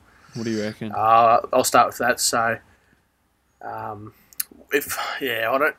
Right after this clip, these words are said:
Speaker 2: really rely on it too much, but if a COD goes through m-, on my sounder, I'll always cast out the back. I, I've yet to catch a COD doing that, but I do know a lot of people that have. Um, like, me and Reese are just both running the Lowrance, so we don't have no live scope or nothing like that. But, um,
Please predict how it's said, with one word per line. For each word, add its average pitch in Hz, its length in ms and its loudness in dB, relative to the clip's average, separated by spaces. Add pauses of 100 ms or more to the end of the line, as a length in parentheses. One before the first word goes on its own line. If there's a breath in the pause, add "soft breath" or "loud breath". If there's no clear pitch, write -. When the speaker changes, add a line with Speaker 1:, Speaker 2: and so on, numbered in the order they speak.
Speaker 2:
really 123 420 0 (320 soft breath)
rely 117 280 2
on 110 60 2
it - 60 -10
too 120 180 -4
much, 113 200 -2
but 123 100 -2
if 110 80 -8
a 120 40 -8
COD 147 300 4 (540)
goes 117 220 2
through 127 160 0
m-, 120 100 -4
on 120 200 -2
my 107 140 0
sounder, 107 400 -4
I'll 104 360 2
always 113 440 -2
cast - 480 -2
out 107 120 -6
the 107 80 -18
back. 98 280 -6
I, 113 280 4
I've 117 220 -4
yet 127 180 2
to - 100 -12
catch 120 220 0
a 127 40 -12
COD 113 220 -4
doing 117 260 -8
that, 135 220 -6 (200 loud breath)
but 113 100 -2
I 104 160 2 (120)
do 120 120 2
know 110 140 4
a 104 40 -2
lot 107 140 2
of - 60 -14
people 104 240 -4
that 98 100 -6
have. 104 320 0 (440 soft breath)
Um, 101 340 -2
like, 107 260 -4
me 123 140 -2
and 120 80 -4
Reese 120 200 0
are 117 80 -6
just - 320 -16
both 101 220 2
running 104 260 -6
the 104 80 -10
Lowrance, 107 280 -8
so 104 260 -4
we 104 80 -2
don't 107 120 -4
have 101 180 -10
no 101 120 -6
live 101 240 -4
scope 104 260 -6
or 110 60 -10
nothing 104 240 -6
like 90 120 -8
that. - 220 -2
But, - 180 -8 (540 soft breath)
um, 101 340 -6